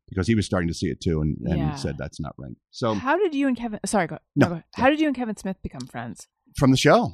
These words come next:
Speaker 1: I mean, so many good things have come out of, came out of K-Rock and that morning show that it's hard for me to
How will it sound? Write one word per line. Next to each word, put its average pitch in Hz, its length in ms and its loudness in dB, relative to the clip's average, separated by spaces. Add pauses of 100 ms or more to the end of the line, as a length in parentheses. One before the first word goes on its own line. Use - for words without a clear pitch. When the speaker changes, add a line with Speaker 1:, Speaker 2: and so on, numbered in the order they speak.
Speaker 1:
I - 40 2
mean, 165 100 10
so 262 240 6
many 214 120 8
good 143 220 8
things 135 240 4
have 117 160 2
come 123 220 6
out 117 180 8
of, 92 160 2 (380)
came 143 220 8
out 104 120 6
of 87 220 -2
K-Rock 95 520 2
and 98 280 4
that 95 120 2
morning 95 280 4
show 85 300 2
that 90 100 2
it's - 120 -4
hard 98 220 0
for - 100 -4
me 92 120 4
to 87 80 -2